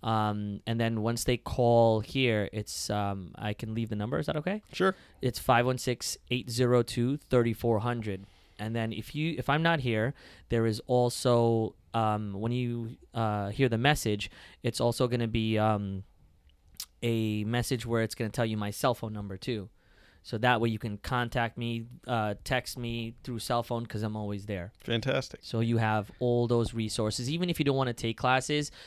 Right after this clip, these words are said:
Speaker 1: but just to understand a little bit more about martial arts or even about fitness and nutrition.
Speaker 2: Right.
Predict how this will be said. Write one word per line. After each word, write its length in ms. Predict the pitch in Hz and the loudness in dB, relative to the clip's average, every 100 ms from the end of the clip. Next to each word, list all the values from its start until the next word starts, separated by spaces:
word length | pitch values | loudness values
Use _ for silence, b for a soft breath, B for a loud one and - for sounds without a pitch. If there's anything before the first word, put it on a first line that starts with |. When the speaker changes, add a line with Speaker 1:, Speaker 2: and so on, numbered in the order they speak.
| B - | B -2
Speaker 1:
but 120 | 120 | 2
just 180 | 160 - | 2 2
to 100 | 147 | 0
understand 640 | 127 123 113 - 120 117 117 | 0 0 -2 0 0 2 0
a 60 | |
little 260 | 107 113 107 | 0 0 2
bit 160 | 110 | 0
more 220 | 110 113 110 | 0 0 2
about 240 | 104 92 | 0 0
martial 340 | 107 101 - | -2 -2 -2
arts 160 | 101 95 | -2 0
or 40 | |
even 200 | 131 185 | 0 0
about 260 | 214 170 127 | 4 4 2
fitness 300 | - 143 135 | -2 -4 -4
and 100 | 131 | -4
nutrition. 580 | 113 - 117 - 92 92 - | -4 -6 -8 -8 -10 -12 0
Speaker 2:
Right. 280 | 101 104 | 2 2